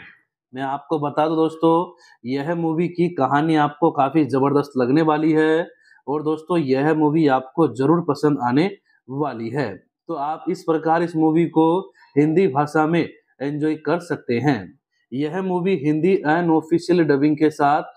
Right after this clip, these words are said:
काफ़ी सारी वेबसाइट्स पर और काफ़ी सारे Telegram चैनल्स पर यह मूवी अवेलेबल है। तो दोस्तों, आप इस प्रकार इस मूवी को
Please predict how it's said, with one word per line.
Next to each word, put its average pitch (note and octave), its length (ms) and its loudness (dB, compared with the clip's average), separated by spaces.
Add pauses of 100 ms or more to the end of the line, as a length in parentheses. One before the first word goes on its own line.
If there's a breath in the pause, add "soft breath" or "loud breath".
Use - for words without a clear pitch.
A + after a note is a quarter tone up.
(240 soft breath)
काफ़ी C#3+ 300 -4
सारी D3+ 300 -2
वेबसाइट्स D#3 540 0
पर D#3+ 420 0 (240 loud breath)
और D#3+ 200 2
काफ़ी D#3+ 260 2
सारे E3 320 2
Telegram D3+ 460 2
चैनल्स C#3+ 400 0
पर D#3+ 100 2
यह C3+ 280 2
मूवी D3 320 2 (420 soft breath)
अवेलेबल B2 540 -6
है। C3+ 200 -2 (380)
तो D#3+ 60 -10
दोस्तों, F3 340 -6
आप E3 220 -4
इस E3+ 100 -4
प्रकार D#3+ 400 0
इस D#3+ 140 -8
मूवी D#3 320 2
को D#3+ 420 2